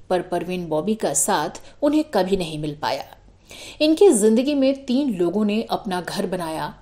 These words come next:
पर वो घर पूरा कभी नहीं बन पाया।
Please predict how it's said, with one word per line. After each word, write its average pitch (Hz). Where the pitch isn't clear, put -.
पर 185
वो 277
घर 254
पूरा 165
कभी 226
नहीं 156
बन 151
पाया। -